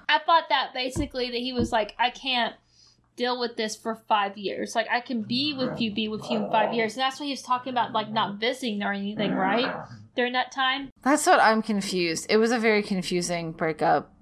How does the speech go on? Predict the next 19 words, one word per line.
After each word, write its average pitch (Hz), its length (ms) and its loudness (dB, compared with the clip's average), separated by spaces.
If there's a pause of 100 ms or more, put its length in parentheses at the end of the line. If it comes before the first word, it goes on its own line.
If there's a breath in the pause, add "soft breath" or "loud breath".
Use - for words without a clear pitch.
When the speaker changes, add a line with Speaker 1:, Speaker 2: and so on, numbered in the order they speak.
Speaker 2:
if 196 160 2
it 190 100 4
was 165 180 2
a 170 40 0
breakup. - 540 2
But - 80 -10
then 247 140 4
it 226 100 0
kinda 240 260 4
didn't 233 200 0
seem 233 200 4
like 240 160 4
it 240 40 2
was 233 120 0
a 240 40 0
breakup. 262 600 4 (200)
I 240 100 8
don't 226 160 8
know. 180 400 4